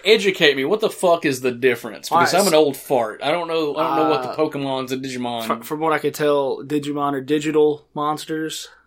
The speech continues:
Speaker 2: Uh, they come from technology or some, some shit like that. And then, uh, Pokemon are, are just like,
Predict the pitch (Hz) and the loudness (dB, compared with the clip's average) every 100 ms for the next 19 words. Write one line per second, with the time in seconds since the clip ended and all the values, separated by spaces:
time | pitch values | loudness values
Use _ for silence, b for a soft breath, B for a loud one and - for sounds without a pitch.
0 | - 123 131 127 127 135 - 151 - 147 | -12 -8 -6 -6 -8 -12 -12 -14 -10 -6
1 | 170 151 160 180 190 180 190 175 - 180 | -4 -4 0 0 0 -2 -4 -4 -10 -10
2 | 170 - 165 165 160 160 170 170 165 _ | -12 -12 -10 -6 -6 -6 -6 -6 -8 _
3 | b b b b b - 127 143 143 139 | b b b b b -14 -6 -4 -2 -4
4 | 135 131 127 151 143 147 143 135 131 135 | -4 -6 -4 -4 -2 -4 -4 -6 -10 -12
5 | 131 131 127 131 131 | -12 -10 -8 -8 -8